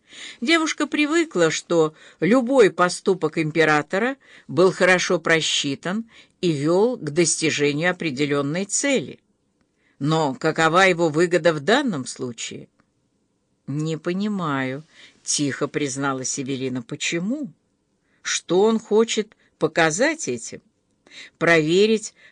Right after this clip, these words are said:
оставила ли я надежды на побег? Или даровать мимолетную свободу, чтобы потом вновь жёстко натянуть поводок?» «Я всё равно не могу ответить тебе на эти вопросы».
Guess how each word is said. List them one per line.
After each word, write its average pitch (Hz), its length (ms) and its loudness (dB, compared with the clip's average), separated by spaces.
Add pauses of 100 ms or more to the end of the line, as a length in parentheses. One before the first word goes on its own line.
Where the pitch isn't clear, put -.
(140)
оставила 196 800 2
ли 165 120 0
я 175 280 2
надежды 160 640 0
на 165 120 -2
побег? 180 600 -2 (520)
Или 170 260 4
даровать 170 760 2
мимолетную 156 880 0
свободу, 151 680 0
чтобы 135 360 -2
потом 156 540 0 (240)
вновь 156 540 0
жёстко 180 800 0 (220)
натянуть 135 680 -4
поводок?» 156 720 -2 (1500)
«Я 226 360 2
всё 277 260 0
равно 262 400 2
не 269 140 2
могу 254 420 2
ответить 156 680 -2
тебе 180 420 2
на 156 240 0
эти 160 180 -2
вопросы». 135 760 -6